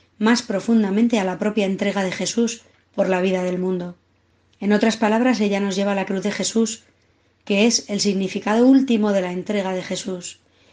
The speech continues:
y nos inspira a dedicarnos a la salvación del mundo y a aceptar nuestro papel en la obra de la redención. Al llevar nuestra cruz y vivir inmersos en la entrega misma de Cristo, es posible que nos sintamos espiritualmente sedientos,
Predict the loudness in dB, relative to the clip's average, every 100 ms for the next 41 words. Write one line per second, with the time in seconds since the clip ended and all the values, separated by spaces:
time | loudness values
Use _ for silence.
0 | _ -4 -2 0 -2 0 0 2 0 0
1 | -2 -2 2 2 0 -4 -4 -4 -4 -2
2 | 0 0 -2 -2 -4 -8 _ _ _ _
3 | -4 -2 -2 -4 -4 -2 0 0 -2 -4
4 | -2 -4 -4 -10 _ -6 -2 0 0 0
5 | -2 -2 -4 -6 -8 -8 -8 -14 _ _
6 | _ _ _ -8 -4 0 2 0 -2 -2
7 | 2 2 2 2 4 6 6 4 2 0
8 | -2 2 2 2 2 2 4 4 2 2
9 | 0 -2 -2 -2 -4 -6 _ _ _ _
10 | _ -12 -4 -2 0 0 0 0 0 0
11 | -2 0 0 2 0 -2 -2 -2 2 4
12 | 6 4 4 2 2 4 4 4 0 -2
13 | -8